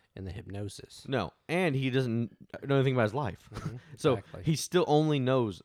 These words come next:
Speaker 2: the only thing he knows about his past right now is his wedding day, what it kinda looks like without faces, and this apartment without faces.
Speaker 1: Right.
Speaker 2: So th-, this woman looks kinda like his wife in the, in the black box,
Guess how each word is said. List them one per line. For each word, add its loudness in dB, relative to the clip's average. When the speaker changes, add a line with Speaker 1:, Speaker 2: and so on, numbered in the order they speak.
Speaker 2:
the -4
only 2
thing 0
he 2
knows 2
about 0
his 0
past -4
right -8
now -8
is -10
his -12
wedding -2
day, -4
what 2
it -6
kinda 0
looks 2
like -2
without 0
faces, -8
and -4
this -4
apartment -6
without -8
faces. -16
Speaker 1:
Right. -14
Speaker 2:
So -2
th-, 2
this -2
woman 0
looks -4
kinda -4
like -4
his -4
wife -4
in -4
the, -6
in -4
the -2
black -4
box, -8